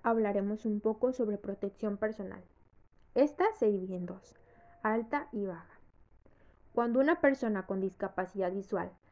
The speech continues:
sale a un lugar desconocido, es indispensable que sepa cómo se lleva a cabo la protección personal. En la parte alta de su cuerpo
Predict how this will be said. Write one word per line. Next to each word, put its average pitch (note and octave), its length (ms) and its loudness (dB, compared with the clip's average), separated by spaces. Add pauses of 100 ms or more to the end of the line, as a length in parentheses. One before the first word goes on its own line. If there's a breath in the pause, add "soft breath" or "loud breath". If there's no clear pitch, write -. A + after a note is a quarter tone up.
(260)
sale G#3+ 380 2
a G3 140 0
un G3+ 200 0
lugar A3 300 2
desconocido, A#3 800 -2 (540)
es A#3 180 -2
indispensable B3+ 920 4 (120)
que A#3+ 80 2
sepa A3+ 380 -2
cómo G#3+ 260 -2
se A3 140 -4
lleva F#3 240 -4
a F#3+ 80 -16
cabo A3 260 2
la A#3 160 2
protección F#3 540 -6
personal. G3 480 -6 (800)
En A3+ 160 2
la F#3 160 -2
parte G#3+ 420 2
alta A3+ 380 0 (200)
de G3+ 180 -4
su - 180 -12
cuerpo A3 520 0